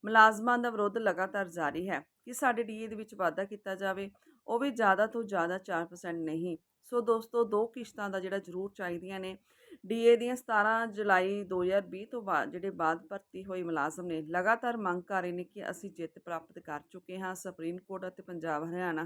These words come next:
ਹਾਈ ਕੋਰਟ ਤੋਂ, ਪਰ ਸਾਨੂੰ ਜਿੱਤ ਮਾਣਨ ਦਾ ਮੌਕਾ ਪੰਜਾਬ ਸਰਕਾਰ ਨਹੀਂ ਦੇ ਰਹੀ, ਕਿਉਂਕਿ ਸਾਡੇ ਉੱਪਰ ਛੇਵਾਂ ਪੇ ਕਮਿਸ਼ਨ ਪੰਜਾਬ ਦਾ ਹਰਿਆਣਾ ਹਾਈ ਕੋਰਟ ਤੇ ਸੁਪਰੀਮ ਕੋਰਟ ਦੇ ਫੈਸਲੇ ਮੁਤਾਬਕ ਨਹੀਂ ਕੀਤਾ ਜਾ ਰਿਹਾ,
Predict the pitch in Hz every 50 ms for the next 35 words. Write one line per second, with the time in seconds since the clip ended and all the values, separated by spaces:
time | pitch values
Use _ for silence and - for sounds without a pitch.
0 | 165 170 170 170 170 - _ - 196 190 - - 202 196 196 - _ _ _ _
1 | _ _ _ _ _ _ - 247 254 262 - 277 254 233 226 214 208 214 208 -
2 | - 233 226 214 196 190 190 196 202 196 208 202 190 185 170 - - 190 190 196
3 | 190 170 175 165 170 170 - 180 165 - 175 165 160 160 156 156 156 180 180 196
4 | 185 180 180 185 - - 190 185 180 202 196 - 190 180 165 165 170 - - 175
5 | _ _ - 185 180 196 214 214 - 185 170 - - 170 165 165 165 - 175 -
6 | 175 175 165 160 160 143 147 - 160 165 165 156 - _ _ _ _ _ _ _
7 | - 196 214 240 233 226 220 226 233 226 220 208 196 196 - 202 202 208 214 208
8 | - 208 202 185 196 196 190 196 196 185 175 202 196 196 190 175 175 175 175 175
9 | 175 180 175 - 165 156 - _ 180 165 151 151 160 175 180 - 185 180 - 170
10 | 170 170 185 180 170 170 175 175 185 180 175